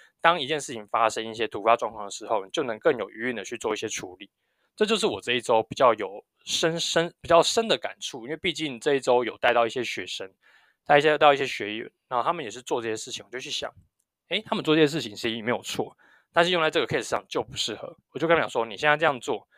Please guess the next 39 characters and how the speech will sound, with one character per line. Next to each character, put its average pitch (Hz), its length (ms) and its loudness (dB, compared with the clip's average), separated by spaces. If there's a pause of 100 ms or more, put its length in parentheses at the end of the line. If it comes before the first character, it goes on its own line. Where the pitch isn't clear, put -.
(260)
或 190 200 6
许 120 140 -6
在 131 240 6
某 98 160 -2
一 92 60 -10
些 120 160 -4
科 110 320 -6 (400)
这 - 100 -2
样 139 120 2
做 127 120 0
是 113 120 -6
对 110 240 0
的， - 180 -16 (360)
但 170 160 6
在 165 160 4
这 143 160 4
里 107 180 -12 (100)
呢， 120 180 -20
就 147 160 4
不 - 140 0
太 123 160 4
适 110 200 -6
合， 107 160 -12
因 160 60 -8
为 160 60 -2
毕 156 180 -4
竟 120 300 -10
你 131 100 -12
可 131 100 -14
能， 107 220 -12 (260)
就 175 200 4
以 120 160 -10
贴 170 180 6
眼 117 120 2
镜 120 140 -8
来 104 140 0
讲 101 180 -10
好 107 100 -8
了， - 180 -12